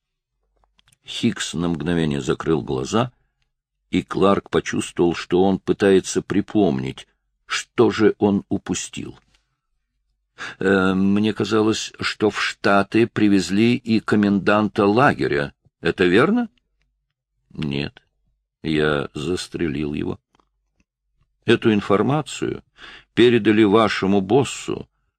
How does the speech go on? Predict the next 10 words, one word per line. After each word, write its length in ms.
чтобы 440
мы 240
смогли 640
опознать 680
предателя, 760
сообщившего 880
врагу 540
о 140
готовящейся 800
операции». 640